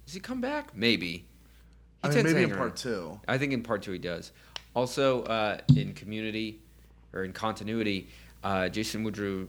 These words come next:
Speaker 1: is responsible for creating Poison Ivy.
Speaker 2: Oh, really?
Speaker 1: Mm-hmm.
Speaker 2: Uh, well, that makes total sense to me.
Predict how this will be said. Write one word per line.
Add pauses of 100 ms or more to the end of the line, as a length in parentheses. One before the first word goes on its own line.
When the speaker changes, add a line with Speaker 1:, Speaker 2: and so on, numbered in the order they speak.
(100)
Speaker 1:
is
responsible
for (120)
creating
Poison
Ivy. (300)
Speaker 2:
Oh,
really?
Speaker 1:
Mm-hmm.
Speaker 2:
Uh,
well,
that
makes
total
sense
to
me.